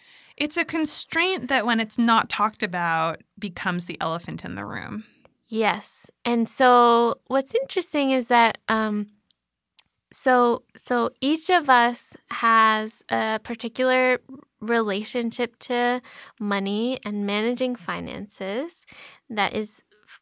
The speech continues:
Speaker 2: part of our personal life and our marriages. And then we have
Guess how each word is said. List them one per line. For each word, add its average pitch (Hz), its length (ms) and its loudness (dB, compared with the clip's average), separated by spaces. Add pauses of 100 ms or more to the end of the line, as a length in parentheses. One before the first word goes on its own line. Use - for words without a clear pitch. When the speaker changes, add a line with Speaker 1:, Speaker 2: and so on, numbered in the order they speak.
(140)
Speaker 2:
part 214 180 -6
of 214 140 -10
our 190 120 -4
personal 240 540 -4
life 185 480 -10
and 185 300 -12
our 190 340 -12
marriages. 220 840 -6 (560)
And 220 260 -4
then 330 320 6
we 277 140 2
have 214 680 0